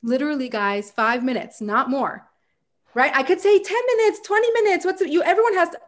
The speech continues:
no, 'cause that is not sustainable for us right now. Like, don't bite off more than you can chew. Two to five minutes. And, and limit it to that, because then it's something that you can actually s-,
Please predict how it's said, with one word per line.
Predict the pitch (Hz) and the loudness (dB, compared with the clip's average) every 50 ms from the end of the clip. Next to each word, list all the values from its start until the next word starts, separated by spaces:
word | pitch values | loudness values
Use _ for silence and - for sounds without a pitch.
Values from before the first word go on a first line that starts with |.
| _ | _
no, | - 247 254 240 190 - - - - _ _ _ _ _ _ | -8 -6 -4 -4 -4 -6 -8 -14 -20 _ _ _ _ _ _
'cause | - 254 214 202 | -4 -4 -2 0
that | 196 285 302 339 381 392 | 2 4 4 6 6 6
is | 403 330 | 4 4
not | 311 311 285 285 277 269 - | 4 4 4 4 4 2 -4
sustainable | 277 262 - 277 262 262 262 220 220 196 | -8 -6 -4 -2 -2 0 0 0 -2 -2
for | 180 - 202 | -2 -2 -4
us | 180 165 175 - - - - - - _ _ _ _ _ _ | -4 -4 -6 -8 -10 -16 -20 -20 -20 _ _ _ _ _ _
right | 202 226 220 214 214 | 0 0 0 0 0
now. | 202 190 151 131 - - _ _ | -4 -6 -8 -10 -14 -20 _ _
Like, | - 233 233 233 226 233 - - _ _ _ _ _ _ _ _ _ _ _ | -2 0 2 2 2 0 -4 -12 _ _ _ _ _ _ _ _ _ _ _
don't | - 262 285 320 311 | 0 2 2 4 4
bite | 330 311 311 311 | 4 4 4 4
off | 311 311 302 | 2 2 2
more | 285 285 277 | 0 0 2
than | 277 269 | 2 0
you | 262 262 | 0 0
can | 254 269 247 | -2 -4 -6
chew. | 233 - - 247 175 - - - _ _ _ _ _ | -4 -2 -2 -2 -2 -2 -8 -16 _ _ _ _ _
Two | - - 320 349 359 381 415 440 427 427 - - | 0 6 8 8 10 10 8 8 6 2 -4 -4
to | 339 330 | -4 -2
five | 330 330 285 262 269 269 247 | 0 2 2 2 2 2 0
minutes. | 247 233 196 160 - - - - - _ _ _ _ _ _ _ _ _ _ _ _ _ _ _ _ _ _ _ _ _ _ _ _ _ - | -2 -4 -4 -6 -10 -14 -18 -18 -20 _ _ _ _ _ _ _ _ _ _ _ _ _ _ _ _ _ _ _ _ _ _ _ _ _ -8
And, | 247 240 240 240 233 - | -4 -2 -2 -2 -2 -2
and | 269 262 254 240 226 - - _ | -2 0 0 0 -2 -4 -12 _
limit | 247 247 262 285 302 330 339 320 | -6 0 2 2 2 4 2 2
it | 294 285 | 0 0
to | - 269 | -2 -4
that, | 240 233 220 233 302 381 370 | -2 0 2 2 2 2 0
because | 311 269 - 262 240 208 | -4 -6 -4 -6 -4 -4
then | 240 247 247 | -4 -2 -2
it's | 254 254 - | -4 -4 -4
something | 262 240 240 247 233 | -6 -6 -4 -4 -2
that | 226 214 214 226 | -4 -4 -4 -4
you | 226 226 | -6 -6
can | 240 233 | -6 -6
actually | 226 220 226 226 226 - - 240 233 226 | -4 -2 -2 -2 -2 -4 -6 -6 -6 -6
s-, | 226 | -6